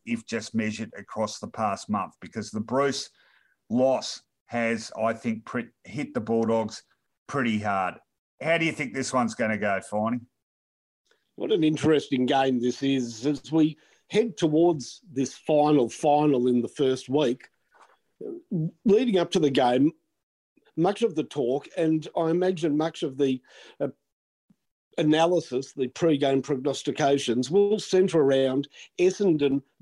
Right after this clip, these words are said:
Speaker 2: being in form and really finding their best selves at the end of the home and away season, and the Bulldogs being the polar opposite. But you know only too well as a,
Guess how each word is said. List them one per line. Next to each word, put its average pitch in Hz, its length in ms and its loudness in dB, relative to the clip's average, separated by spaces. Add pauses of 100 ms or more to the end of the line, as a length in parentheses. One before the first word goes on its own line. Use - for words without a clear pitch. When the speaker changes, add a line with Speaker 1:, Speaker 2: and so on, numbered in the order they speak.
Speaker 2:
being 143 300 2
in 180 180 2
form 170 480 0 (560)
and 135 340 -4
really 165 380 2
finding 139 720 -4
their 127 300 0 (180)
best 185 320 0
selves 156 640 0 (480)
at 151 200 -4
the 143 220 4
end 151 160 4
of 131 60 4
the 127 80 2
home 135 240 2
and 123 80 2
away 135 300 4
season, 135 520 0
and 143 100 2
the 143 60 2
Bulldogs 156 520 0
being 135 200 -2
the 135 60 -4
polar 139 420 -2
opposite. 139 400 -4 (640)
But 127 80 -2
you 180 160 2
know 170 180 4
only 147 260 0
too 147 220 0
well 147 300 0
as 123 120 -4
a, 120 140 -4